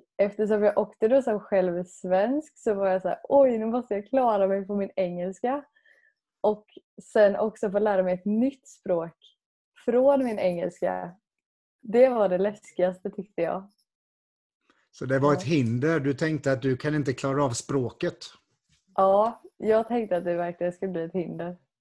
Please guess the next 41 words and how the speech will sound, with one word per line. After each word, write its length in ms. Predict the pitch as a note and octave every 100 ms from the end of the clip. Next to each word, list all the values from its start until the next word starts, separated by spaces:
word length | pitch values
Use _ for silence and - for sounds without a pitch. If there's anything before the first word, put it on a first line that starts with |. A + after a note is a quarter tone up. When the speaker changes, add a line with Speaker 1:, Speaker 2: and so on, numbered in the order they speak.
| _ _
Speaker 2:
Mm. 360 | B2 C3+ D#3+ F3+ - _ _ - _ _
Speaker 1:
Ja. 120 | F#3
Speaker 2:
Berätta 320 | D#3 F#3 G3
för 180 | F#3+ E3
mig, 280 | D3+ C#3+ D3
hur, 220 | D3+ F3+
hur, 420 | G3 G3 - -
du, 240 | D#3 F#3+ D#3+
du 220 | D3 G3
har 120 | G#3
ju 60 | G#3+
varit 240 | F3+ B2
i 60 | C3
Himalaya-bergen. 1300 | C3+ C#3 D#3 D3+ A#2+ A2+ A#2+ B2 B2+ C#3+ F3+ E3 C#3 C3 A#2+
Hur, 260 | B2+ E3 F3
hur 140 | F3+
hörde 220 | F3 E3+ E3
du 80 | D#3+
talas 340 | E3 C#3 B2+
om 120 | C3+
det? 180 | C#3+ A2+ G2+ _ _ _ _ _ _ _ _ _ _ _ _
Det 80 | -
här 160 | B2 C3+ C3+ - _ _ _ _ _ _ _ _
med 160 | G3 C#3+
Speaker 1:
Ja. 100 | D#3+
Speaker 2:
O 40 |
M 240 | A#2+ F3 C#3+
åkte 200 | - C3
du 80 | A2+
ut. 160 | G2+ D3+
Hur 200 | D#3+ D#3+
hörde 220 | F3 D#3+
du 80 | E3
talas 360 | E3 C#3+ C#3+
om 140 | D3+ C#3
det? 200 | G#2+ A2 B2+ _ _ _ _ _ _ _
Speaker 1:
Ja, 420 | G#3 G#3 A#3+ C#4+ -
jag 300 | A3+ B3 C#4
gick 240 | C#4+ - -
då 220 | D#4+ A#3
en, 440 | - F3+ F3 F3